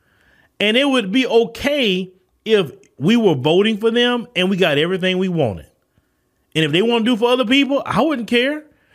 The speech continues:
As long as the black community get what we need first, right? But we can't just be showing up, being a backbone and the biggest voter base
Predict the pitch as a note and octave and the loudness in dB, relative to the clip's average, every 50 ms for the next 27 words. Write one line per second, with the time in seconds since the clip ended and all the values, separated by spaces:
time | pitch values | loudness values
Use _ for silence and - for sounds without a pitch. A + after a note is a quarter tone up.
0 | - - F3 F3+ G3+ B3 B3+ B3 A3 A#3+ A3 B3 B3 A#3+ A#3 A#3+ - B3 C4 D4+ | -6 -2 0 2 2 2 2 2 2 2 2 2 0 0 0 -2 -2 0 2 2
1 | D#4+ D#4 C4+ A#3+ F#3+ A3 A3+ A3+ A3+ A3 C4+ F4 F4+ C#4+ A#3+ B3 B3+ B3 - E4 | 4 2 2 2 0 0 -2 -2 -2 0 0 0 2 2 2 0 0 0 2 2
2 | D#4+ B3+ B2+ G2 - - - - _ _ _ - D3 F3+ A#3+ D#4 F#4+ F#4+ F4+ - | 2 2 0 -2 -8 -14 -20 -20 _ _ _ -4 -2 0 0 0 -2 -4 -8 -12
3 | _ _ _ _ _ _ _ _ _ _ _ _ _ _ _ _ _ _ _ _ | _ _ _ _ _ _ _ _ _ _ _ _ _ _ _ _ _ _ _ _
4 | - - G#3+ A3+ A3 A#3 C#4+ C#4+ C#4+ - - D4+ F4 F4+ D#4 B3+ A#3+ C4+ A#3+ G#3+ | -4 -2 0 0 2 0 0 -2 -2 -2 -2 0 0 0 -2 -2 -2 -4 -2 -2
5 | A#3+ A3+ F3 - - C4+ C4+ C#4+ D4 D4+ D4 A3+ - G#3 F3 E3 F3 - - - | -2 -2 -2 0 0 0 0 2 2 0 0 0 0 0 0 0 0 -4 -8 -16
6 | _ _ _ _ _ _ _ _ _ _ _ C3+ D3 A#3 C4 B3+ B3 A3+ G#3 D#3 | _ _ _ _ _ _ _ _ _ _ _ -2 0 2 2 2 2 2 0 0
7 | B2 G2 - - - F2 F2 G#2 F3 A3+ C#4 C4 F3+ C3 D#3 E3+ E3+ E3+ E3+ E3+ | -2 -2 -6 -14 -20 -10 -6 -4 -2 -2 -2 -4 -4 -4 -2 0 0 0 0 0
8 | F3 F3 F3 F#3+ F#3+ - - F#3+ F#3 E3 D3 B2 B2 G3 C4+ C4+ C#4 A3+ F3+ F#3+ | 0 0 -2 -4 -6 -6 -4 -2 -2 -2 -2 0 0 0 0 0 0 -2 0 0
9 | A#3 C#4+ D#4 D4 A#3+ F#3 F#3 F#3 F3 D#3+ E3+ G3 E3 - | 0 2 2 0 0 0 0 0 0 0 0 -2 -4 -8